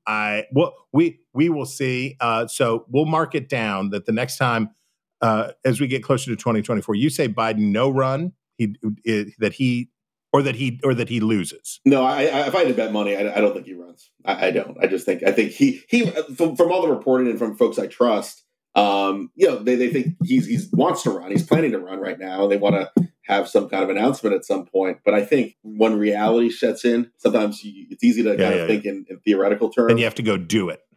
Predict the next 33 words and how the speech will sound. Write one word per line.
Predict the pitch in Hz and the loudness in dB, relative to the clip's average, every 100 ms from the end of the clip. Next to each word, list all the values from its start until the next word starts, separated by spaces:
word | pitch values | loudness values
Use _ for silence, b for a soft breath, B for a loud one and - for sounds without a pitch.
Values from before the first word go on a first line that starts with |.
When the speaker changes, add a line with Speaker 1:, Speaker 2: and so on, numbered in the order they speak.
| _ - | _ 0
Speaker 2:
If | 127 | 4
your | 131 | 4
numbers | 131 139 131 | 4 0 -2
are | |
still | 117 135 | -2 0
in | 120 | 0
the | 104 | 0
thirties | 117 110 113 113 - - - | 0 2 2 -2 -4 -12 -6
in | 104 | -4
twenty | - 117 | 2 0
twenty-three, | 107 117 107 107 110 117 | 2 -2 -2 0 2 2
if | 104 - _ _ _ | 0 -6 _ _ _
you, | - - - | -20 -20 -16
you, | - - _ | -12 -12 _
you | 107 | 0
know, | 98 | 0
you're | 95 98 | -2 2
eighty | 110 | 2
years | 110 104 | 2 2
old, | 104 104 110 113 - - - | 2 2 0 -6 -10 -10 -2
it | 127 | -2
just, | - 123 110 - _ - | 2 2 2 -8 _ -4
my | 107 | 0
goodness, | 143 135 101 - | 2 2 0 -6
like, | 98 | -4
I | 98 | 0
just | 104 101 | -2 0
don't | 107 104 | 0 0
think | 107 101 - _ _ _ _ - | -2 -4 -6 _ _ _ _ 2
the | |
reality | 101 104 110 101 95 | 4 4 4 0 -2
is | 87 | -4
gonna | 101 95 90 | -2 -2 -2